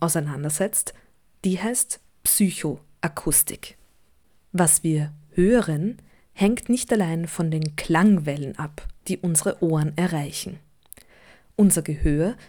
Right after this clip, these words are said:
wird durch unsere Anatomie bestimmt, aber auch dadurch, wie die Signale zwischen Ohr und Gehirn verarbeitet werden. Und die Psychoakustik, um die es heute gehen soll, setzt genau in diesem Zwischenraum an.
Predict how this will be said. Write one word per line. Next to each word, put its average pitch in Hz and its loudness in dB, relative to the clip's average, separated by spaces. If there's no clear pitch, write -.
wird 208 0
durch 240 -2
unsere 185 -2
Anatomie 160 -2
bestimmt, 202 -4
aber 233 0
auch 277 -6
dadurch, 151 -6
wie 190 -2
die 254 0
Signale 151 -2
zwischen - -4
Ohr 170 2
und 196 0
Gehirn 151 0
verarbeitet - -4
werden. - -10
Und 170 0
die 156 -6
Psychoakustik, - -2
um 170 0
die 170 0
es 156 -2
heute 151 -6
gehen 165 -2
soll, 175 0
setzt - -4
genau 160 2
in 226 4
diesem 185 2
Zwischenraum 147 -2
an. 151 -4